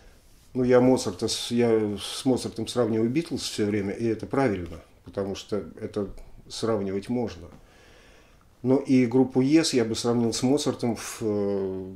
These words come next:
том числе, потому что может быть, кому-то музыка Моцарта кажется сложной для восприятия, и он ее не понимает, он ее не слышит, не может связать мелодию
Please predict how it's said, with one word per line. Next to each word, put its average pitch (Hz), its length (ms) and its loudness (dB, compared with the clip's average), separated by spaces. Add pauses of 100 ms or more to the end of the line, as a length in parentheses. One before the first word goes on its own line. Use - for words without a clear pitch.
(140)
том 120 180 0
числе, 127 440 -2
потому 98 400 -4
что 98 560 -2 (1700)
может 131 200 2
быть, 127 140 0
кому-то 127 340 6
музыка 120 320 2
Моцарта 131 400 2
кажется 98 400 -4
сложной 90 600 -4
для 95 160 -6
восприятия, 95 520 -4
и 101 60 0
он 110 160 2
ее 107 160 2
не 101 100 0
понимает, 110 580 0
он 92 140 -2
ее 95 160 -2
не 101 160 0
слышит, 131 440 0
не 104 80 2
может 95 280 -2
связать 101 400 -2
мелодию 117 720 2